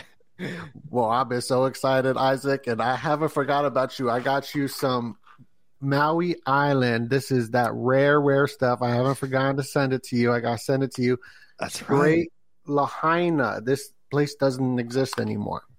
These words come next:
Speaker 1: Oh, snap.
Speaker 2: And I, I got that for you, and I forgot to send it over. So I'm gonna
Speaker 1: Yeah,
Speaker 2: send that
Speaker 1: I, I,
Speaker 2: over to
Speaker 1: I
Speaker 2: you.
Speaker 1: didn't forget, but I didn't wanna bug you about it. I don't be-, I don't beg for gifts 'cause I'm like, "Eh, maybe he forgot. It's fine."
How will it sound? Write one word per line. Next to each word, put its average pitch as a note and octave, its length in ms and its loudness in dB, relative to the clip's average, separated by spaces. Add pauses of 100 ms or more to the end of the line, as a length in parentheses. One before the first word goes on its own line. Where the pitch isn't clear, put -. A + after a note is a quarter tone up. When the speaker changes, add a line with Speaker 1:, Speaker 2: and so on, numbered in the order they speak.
(200)
Speaker 1:
Oh, C#3 640 0
snap. C3 440 0 (200)
Speaker 2:
And C3+ 100 2
I, C3 120 2 (280)
I B2+ 100 -2
got C#3+ 300 2
that A#2+ 260 -2
for B2+ 200 2
you, A#2+ 280 2
and A2+ 140 0
I A2+ 40 -4
forgot B2 340 -2
to B2 80 -4
send B2 280 -2
it G#2+ 100 0
over. A2+ 300 -2
So - 180 -4
I'm A#2+ 120 0
gonna D3 100 4
Speaker 1:
Yeah, D3+ 260 4
Speaker 2:
send A2+ 120 -6
that B2+ 40 -4
Speaker 1:
I, C#3 40 2
I, D3 40 4
Speaker 2:
over D#3 80 -4
to G2+ 100 -12
Speaker 1:
I C3 60 2
Speaker 2:
you. D#3 60 4
Speaker 1:
didn't E3+ 220 0
forget, C#3+ 400 4
but A#2+ 100 2
I B2+ 120 4
didn't C3+ 180 2
wanna B2+ 160 0
bug B2 260 0
you G#2 160 2
about G#2+ 300 2
it. A2+ 180 -4
I A#2 80 -2
don't A#2 220 -2
be-, A#2+ 80 2
I - 120 -2
don't A#2+ 240 -2
beg A#2 240 2
for G2 120 -8
gifts A2 340 0
'cause G#2 140 -4
I'm G#2 100 2
like, A2+ 100 -4
"Eh, C3+ 220 0
maybe A#2+ 240 2
he A2+ 60 2
forgot. G#2+ 440 0
It's A2 160 -6
fine." F2+ 420 -4